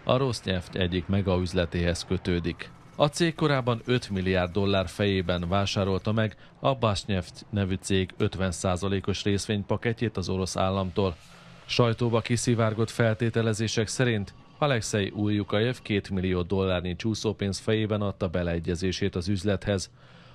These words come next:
A hatóságok állítólag a pénz átvitelekor tetten érték a férfit hétfőn.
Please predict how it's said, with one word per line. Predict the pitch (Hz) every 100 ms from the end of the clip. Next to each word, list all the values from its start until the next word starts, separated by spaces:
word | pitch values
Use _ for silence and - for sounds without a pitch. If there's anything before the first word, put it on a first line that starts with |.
| -
A | 110
hatóságok | 110 120 123 110 123 123 135
állítólag | 104 95 92 98 95
a | 92
pénz | - 101 90
átvitelekor | 90 90 - 85 87 85 82 92 87
tetten | - 87 - 90
érték | 85 - 92
a | 90
férfit | - 104 87 90
hétfőn. | - 90 82 - 80